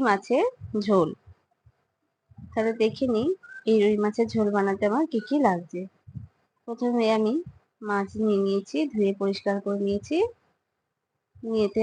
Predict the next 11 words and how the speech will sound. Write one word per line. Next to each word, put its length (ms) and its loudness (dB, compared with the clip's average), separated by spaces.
হলুদ 380 4
আর 140 4
নুন 140 2
মাখিয়ে 360 -2
নিয়েছি। 320 -2
কটা 240 0
আলু 160 4
আমি 180 0
পরিষ্কার 400 0
করে 220 0
কেটে 220 -4